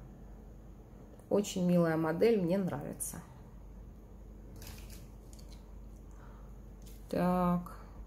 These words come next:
восемнадцать и шесть. Я вернулась с севера, я была в Маалот. Маалот — это город, который намного севернее Хайфы, если я не ошибаюсь. Там, э, реально намного севернее,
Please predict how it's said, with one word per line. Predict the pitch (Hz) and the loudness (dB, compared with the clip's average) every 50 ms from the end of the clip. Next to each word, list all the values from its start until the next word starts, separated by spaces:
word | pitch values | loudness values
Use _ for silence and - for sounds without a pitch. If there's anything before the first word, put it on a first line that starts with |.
| - - | -6 -2
восемнадцать | 180 175 175 - 196 202 226 247 262 262 - - - | 2 2 4 4 6 8 8 8 8 6 2 0 0
и | 233 | 0
шесть. | - - - - 165 156 151 151 151 147 - - - - - - - - - - - - - - - - - | 0 0 0 0 2 2 4 4 4 2 0 -4 -4 -2 -2 -2 -4 -8 -12 -14 -14 -16 -16 -18 -16 0 8
Я | 208 226 254 | 10 12 12
вернулась | 247 240 226 208 214 196 185 180 180 175 | 12 12 10 10 8 8 8 8 6 4
с | - - | 4 8
севера, | - 277 285 277 269 226 208 | 10 10 12 12 12 12 12
я | 190 | 10
была | 180 185 185 185 175 | 10 10 8 8 8
в | 170 | 8
Маалот. | 175 175 165 160 156 160 165 196 254 302 302 - - - - - - - - - - - - | 8 6 6 8 8 8 8 10 10 8 8 4 -4 -12 -14 -16 -18 -18 -20 -20 -18 -10 -4
Маалот — | 202 180 175 170 165 180 185 180 180 - | 0 2 2 4 4 4 2 0 0 -2
это | 175 175 180 170 | -2 0 0 0
город, | 165 165 170 175 185 175 170 175 - | 0 2 4 6 8 8 6 6 2
который | - - 165 - - 175 165 165 156 160 160 - - - - - - - - - - - - - - - - - - - | -4 -6 -4 0 2 4 4 4 4 2 -2 -6 -12 -14 -14 -14 -14 -14 -14 -12 -12 -12 -12 -12 -12 -12 -12 -12 -10 -2
намного | - - 180 180 180 185 190 175 170 180 | 2 6 8 8 8 8 8 8 8 6
севернее | 175 - - - - 170 165 165 160 160 160 160 156 151 151 147 - - - - - - - - - - - - | 6 6 4 4 6 6 8 6 6 6 6 4 6 4 4 2 0 -4 -10 -14 -14 -14 -14 -14 -16 -16 -14 -14
Хайфы, | - - - 175 185 240 247 - - 302 302 294 294 - - - | -6 0 4 4 6 6 4 4 6 6 6 6 4 0 -4 -2
если | 254 247 - 247 | -2 0 4 6
я | 240 240 | 6 8
не | 240 | 8
ошибаюсь. | 240 240 - - 240 226 240 240 233 233 233 226 226 | 6 4 4 2 2 6 8 10 10 10 8 6 2
Там, | - - 190 180 180 180 175 175 180 - - - - - - | 0 2 2 2 2 2 2 2 0 0 -2 -4 -6 -4 0
э, | 196 | 4
реально | 180 190 190 185 180 170 160 160 170 170 | 6 8 10 10 10 8 6 2 0 -2
намного | - - 165 170 165 160 156 160 | 0 0 2 2 2 2 0 0
севернее, | 170 - - 294 311 311 294 277 269 254 247 | -2 0 2 2 4 4 6 6 6 4 2